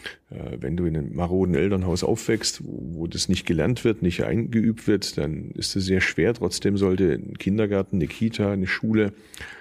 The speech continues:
den Anspruch haben, äh, dass sie so viel wie möglich dir mitgibt an Dingen, die du an Rüstzeug brauchst für dein späteres Leben. Und wenn das Elternhaus das nicht machen kann, nicht machen will, aus welchen Gründen auch immer,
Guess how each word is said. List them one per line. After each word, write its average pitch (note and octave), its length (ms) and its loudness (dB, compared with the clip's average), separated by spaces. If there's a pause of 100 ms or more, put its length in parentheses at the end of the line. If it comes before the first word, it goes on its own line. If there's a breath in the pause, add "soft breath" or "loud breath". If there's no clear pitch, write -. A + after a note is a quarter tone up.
(120)
den G2 100 0
Anspruch - 420 -2
haben, G2 340 2 (500 loud breath)
äh, C2 180 -6
dass - 300 -2
sie G2+ 80 -6
so G2 120 -2
viel A2 280 -2
wie A2 80 4
möglich G#2+ 560 2 (340)
dir A2+ 240 0
mitgibt A2+ 500 0
an F2 140 -2
Dingen, G#2 300 2
die G2 120 -2
du G2 120 2
an F#2 60 0
Rüstzeug F#2+ 540 0
brauchst D2+ 300 -2
für - 60 -8
dein F#2 120 0
späteres G2 520 0
Leben. G#2 320 2
Und E2+ 160 -6
wenn E2 120 -4
das - 120 -4
Elternhaus F#2+ 520 0
das F2+ 200 -2
nicht F2+ 160 -2
machen F2 320 -4
kann, B2+ 260 -2
nicht G#2+ 160 -2
machen F2 320 -4
will, B2+ 240 2
aus G#2 160 -4
welchen F#2+ 220 -2
Gründen F2 260 -2
auch - 140 -4
immer, B2+ 320 2